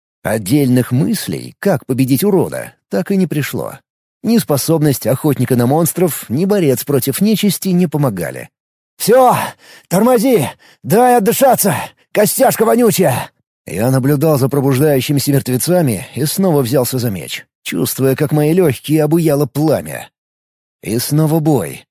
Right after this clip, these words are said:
Не будь Лича, и имея я возможность выйти, отличные тренировочные манекены бы вышли.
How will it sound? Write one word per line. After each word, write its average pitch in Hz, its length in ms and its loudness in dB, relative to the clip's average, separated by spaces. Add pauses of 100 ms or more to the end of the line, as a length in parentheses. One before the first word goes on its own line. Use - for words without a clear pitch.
(360)
Не 120 220 0
будь 165 340 2
Лича, 175 440 0
и 131 260 0
имея 180 220 2
я 160 140 4
возможность 156 680 0
выйти, 147 720 -2
отличные 180 680 -6
тренировочные 180 680 0
манекены 180 600 2
бы 139 140 2
вышли. 82 560 -8